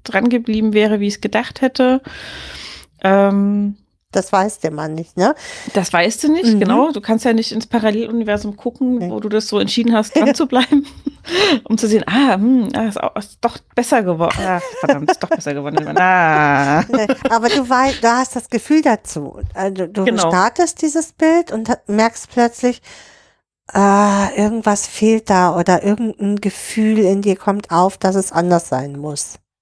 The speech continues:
Speaker 1: Genau. Es passt noch nicht so richtig. Es ist
Speaker 2: Genau.
Speaker 1: noch nicht, es ist noch nicht das, was es, was es werden will.
Speaker 2: Genau,
Speaker 1: So.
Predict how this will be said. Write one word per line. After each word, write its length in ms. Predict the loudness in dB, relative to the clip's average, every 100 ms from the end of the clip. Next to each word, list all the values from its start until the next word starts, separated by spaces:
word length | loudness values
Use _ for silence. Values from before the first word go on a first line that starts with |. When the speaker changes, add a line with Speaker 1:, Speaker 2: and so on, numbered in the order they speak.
| _ _ _ _
Speaker 1:
Genau. 400 | -6 -4 -6 -8 -12 _ _ _ _ _ -14
Es 100 | -4
passt 320 | -2 0 0
noch 180 | 0 0
nicht 180 | -2 -4
so 80 |
richtig. 360 | -6 -6 -6 -2
Es 100 | 0
ist 60 | 2
Speaker 2:
Genau. 140 | 2
Speaker 1:
noch 140 | 2
nicht, 400 | 2 0 0 -6 -14 -20 -20 -20 -20 -20 _
es 160 | -4 -2
ist 220 | 0 2
noch 140 | 0 2
nicht 240 | 0 0 0
das, 200 | -2 -2
was 200 | -2 -2
es, 360 | -2 -4 -8 -8
was 140 | -4
es 140 | -2 2
werden 260 | 2 2 2
will. 280 | 2 0 -6 _ _ _
Speaker 2:
Genau, 240 | -2 0 0
Speaker 1:
So. 320 | -2 -6